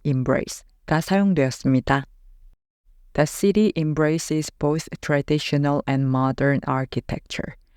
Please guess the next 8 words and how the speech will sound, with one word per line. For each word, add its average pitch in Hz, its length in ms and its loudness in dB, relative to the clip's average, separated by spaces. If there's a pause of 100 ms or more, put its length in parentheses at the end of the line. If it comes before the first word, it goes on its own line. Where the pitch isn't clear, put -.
(200)
그 180 140 4
도시는 160 640 0
전통적인 175 800 0
건축과 143 800 -2
현대적인 196 760 2
건축을 151 600 0
모두 131 320 0
아우른다. 139 760 0